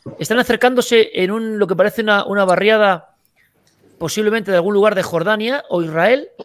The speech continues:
y los, eh, fragmentos de, eso no son drones, amigos, esos son misiles.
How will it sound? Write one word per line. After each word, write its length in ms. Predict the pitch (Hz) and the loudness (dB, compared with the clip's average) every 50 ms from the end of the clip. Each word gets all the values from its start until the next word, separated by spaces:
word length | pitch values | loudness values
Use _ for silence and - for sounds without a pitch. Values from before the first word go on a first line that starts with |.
| _ _ _ _ _ _ _ _ _ - | _ _ _ _ _ _ _ _ _ -6
y 260 | 190 214 262 294 - - 196 | -2 0 0 0 0 -2 -2
los, 460 | 170 190 226 247 247 - - - _ - | 0 2 2 2 0 -4 -14 -14 _ -14
eh, 240 | 85 - - 65 - - _ _ | -12 -12 -12 -14 -16 -20 _ _
fragmentos 960 | _ - 185 175 143 151 190 247 262 233 - 247 302 302 - - - _ _ _ _ _ _ _ _ _ _ _ _ _ _ _ _ _ | _ -6 -4 -4 -4 -2 -2 -4 -4 -2 -2 -4 -4 -4 -8 -14 -18 _ _ _ _ _ _ _ _ _ _ _ _ _ _ _ _ _
de, 520 | 151 131 123 165 190 226 269 - - - _ | -18 -8 -4 0 2 2 2 0 -4 -10 _
eso 260 | - 143 - - 175 | -12 -10 -8 -6 -6
no 100 | 185 247 | -6 -6
son 200 | - - 160 156 | -6 -6 -8 -6
drones, 320 | 196 285 320 262 180 143 139 | -2 -2 -2 -2 -2 -4 -6
amigos, 340 | 170 233 285 262 202 156 156 | -4 -4 -4 -4 -4 -4 -6
esos 200 | 165 175 185 185 | -6 -8 -8 -6
son 420 | 208 220 240 240 214 180 170 - _ _ _ _ _ _ _ _ _ _ - _ - | -6 -6 -6 -6 -8 -10 -12 -14 _ _ _ _ _ _ _ _ _ _ -20 _ -14
misiles. 600 | - 147 143 - - 302 233 - - - - - | -10 -10 -8 -6 -6 -6 -6 -8 -14 -14 -20 -20